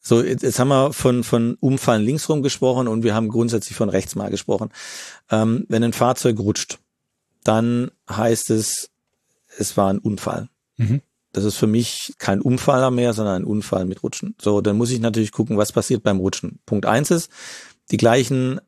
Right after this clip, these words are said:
Speaker 1: ähm, Bauteile des Fahrzeugs haben Kontakt zum Boden, wie auf der linken Seite. In dem Fall kommt rechts dann meistens noch der Auspuff dazu. Ähm,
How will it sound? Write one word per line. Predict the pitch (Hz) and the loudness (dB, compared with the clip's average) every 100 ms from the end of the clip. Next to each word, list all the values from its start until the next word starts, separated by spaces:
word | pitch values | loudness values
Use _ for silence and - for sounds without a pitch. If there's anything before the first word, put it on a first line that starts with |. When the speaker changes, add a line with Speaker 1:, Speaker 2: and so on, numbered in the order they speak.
| _ - | _ -2
Speaker 1:
ähm, | 110 110 107 104 104 110 - - | 0 2 2 2 0 -2 -8 0
Bauteile | 107 120 123 117 | 2 4 4 2
des | 107 | 2
Fahrzeugs | 110 107 - 107 - | 2 2 2 -2 0
haben | 104 101 - | -2 -2 -4
Kontakt | - 95 104 - | -6 -2 -2 -2
zum | 104 | -2
Boden, | 92 104 156 190 196 | 2 2 2 0 0
wie | 113 | -2
auf | - | 0
der | 95 | 0
linken | 101 - 135 | 0 -4 -2
Seite. | 156 147 | 0 0
In | 117 | 0
dem | 117 | 0
Fall | 113 104 | -2 -2
kommt | 110 101 | -2 -2
rechts | 110 - | -2 -2
dann | 117 | -2
meistens | 104 98 - | 0 0 -2
noch | 104 | -6
der | 87 - | -2 -2
Auspuff | 131 175 | -2 -2
dazu. | 151 143 160 156 - - - - - - - | -2 0 0 0 -6 -20 -18 -18 -20 -6 2
Ähm, | 120 120 120 123 | 4 4 2 -2